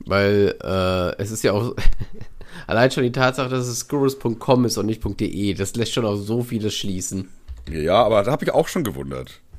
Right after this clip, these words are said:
Speaker 2: Weil es
Speaker 1: Nee,
Speaker 2: hätte
Speaker 1: das
Speaker 2: ja
Speaker 1: wundert
Speaker 2: dann
Speaker 1: mich überhaupt nicht.
Speaker 2: Nein, nein, nein, ich meine, da, äh, Punkt com ist auch schon sehr seriös. Also, was heißt, sehr, ist ja offensichtlich die, das meist, das, äh, häufigste. So, und das nicht irgendwie so Punkt T O, Punkt T L, Punkt T K oder sowas ist. Irgendwie so irgendeine,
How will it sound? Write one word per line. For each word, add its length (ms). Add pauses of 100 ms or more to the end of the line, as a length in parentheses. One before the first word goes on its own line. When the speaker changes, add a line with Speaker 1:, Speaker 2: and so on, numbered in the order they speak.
(260)
Speaker 2:
Weil 140
es 40
Speaker 1:
Nee, 60
Speaker 2:
hätte 80
Speaker 1:
das 60
Speaker 2:
ja 40
Speaker 1:
wundert 120
Speaker 2:
dann 60
Speaker 1:
mich 100
überhaupt 460
nicht. 340
Speaker 2:
Nein, 240
nein, 100
nein, 120
ich 60
meine, 240
da, 160
äh, 220
Punkt 260
com 380
ist 160
auch 160
schon 180
sehr 240
seriös. 420
Also, 300
was 120
heißt, 120
sehr, 120
ist 120
ja 80
offensichtlich 460
die, 40
das 140
meist, 300 (100)
das, 220
äh, 180 (160)
häufigste. 560 (500)
So, 160
und 80
das 280
nicht 280
irgendwie 280
so 140
Punkt 280
T 140
O, 160
Punkt 260
T 100
L, 180
Punkt 240
T 100
K 240
oder 160
sowas 260
ist. 300 (580)
Irgendwie 340
so 160
irgendeine, 800